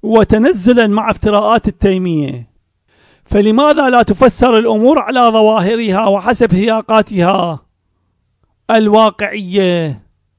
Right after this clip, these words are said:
فكما أن ابن العلقمي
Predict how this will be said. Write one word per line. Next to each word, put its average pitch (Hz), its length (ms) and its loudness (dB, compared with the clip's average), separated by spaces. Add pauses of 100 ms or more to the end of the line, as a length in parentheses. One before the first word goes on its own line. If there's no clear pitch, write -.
(360)
فكما 254 600 2
أن 226 160 0
ابن 220 300 -4
العلقمي 214 760 -4